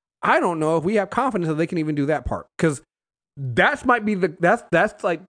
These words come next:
so first option, release on H B O Max. Second option is that, not our complete reshoot. Take another actor, take Grant Gustin, you know, or something like that.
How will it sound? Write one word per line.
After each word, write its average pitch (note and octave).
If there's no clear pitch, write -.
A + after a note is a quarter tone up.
so G3
first B3
option, A3
release E3
on F#3+
H D#3+
B E3
O D3
Max. C#3+
Second E3
option F3
is B2+
that, A#2
not B2+
our E3+
complete E3
reshoot. F3+
Take E3
another D#3+
actor, D3+
take C#3+
Grant C#3+
Gustin, D#3+
you F#3+
know, D#3
or D#3
something E3
like D#3+
that. D#3+